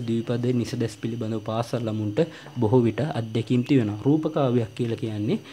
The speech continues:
අ, එම කවිය අපිට අහලා රස විඳින්න හැකියාවක් නැහැ.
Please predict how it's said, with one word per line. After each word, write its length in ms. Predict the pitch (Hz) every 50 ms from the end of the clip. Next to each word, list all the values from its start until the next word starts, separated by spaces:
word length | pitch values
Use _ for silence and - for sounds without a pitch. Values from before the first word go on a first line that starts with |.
| - - -
අ, 80 | - 113 110 107 104 104 104 104
එම 180 | - 127 117 127 123
කවිය 400 | - - 120 113 120 127 120 110 123 151 - - - -
අපිට 280 | 120 - - 123 -
අහලා 380 | - 107 - 147 135 117 107 - - - - - - -
රස 200 | - 123 110 -
විඳින්න 380 | 143 127 120 117 117 113 101 98
හැකියාවක් 540 | 110 104 113 113 113 110 107 107 101 104 -
නැහැ. 240 | 135 123 110 139